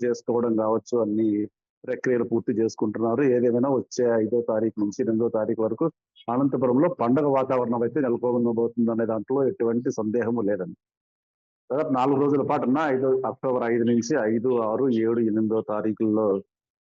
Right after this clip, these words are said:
ఆ, నాలుగు రోజుల పాటు జరుగుతుంది. మొత్తం లీగ్ మ్యాచ్, లీగ్ పద్ధతిలో ఇరవై నాలుగు లీగ్ మ్యాచ్లు జరుగుతున్నాయి. అలాగే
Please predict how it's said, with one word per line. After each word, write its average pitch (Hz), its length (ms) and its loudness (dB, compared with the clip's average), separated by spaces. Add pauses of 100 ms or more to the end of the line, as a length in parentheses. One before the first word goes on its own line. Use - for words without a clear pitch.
(120)
ఆ, 113 60 -2 (420)
నాలుగు 110 300 2
రోజుల 110 240 2
పాటు 113 260 -2
జరుగుతుంది. 110 400 0
మొత్తం 143 440 0
లీగ్ 127 280 2
మ్యాచ్, 131 360 0
లీగ్ 123 340 0
పద్ధతిలో 127 380 0
ఇరవై 120 300 2
నాలుగు 107 520 -2 (240)
లీగ్ 127 360 0
మ్యాచ్లు 131 320 0
జరుగుతున్నాయి. 123 560 2
అలాగే 127 420 2